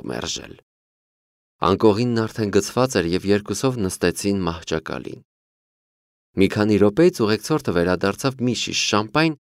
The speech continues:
ու մի զույգ բաժակ ձեռքին։ Դա մի զվարճալի, անսովոր արկած էր,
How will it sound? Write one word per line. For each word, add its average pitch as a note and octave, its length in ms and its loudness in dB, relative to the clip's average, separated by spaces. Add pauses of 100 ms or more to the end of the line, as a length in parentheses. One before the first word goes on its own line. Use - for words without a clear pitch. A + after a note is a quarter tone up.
(220)
ու C#3+ 120 4
մի C3 100 8
զույգ C3 400 0
բաժակ F#2+ 580 0
ձեռքին։ E2 560 -6 (1400)
Դա F#2+ 100 2
մի G#2 120 2
զվարճալի, G#2 760 0 (200)
անսովոր A2 600 0
արկած G#2+ 460 -2
էր, - 200 -8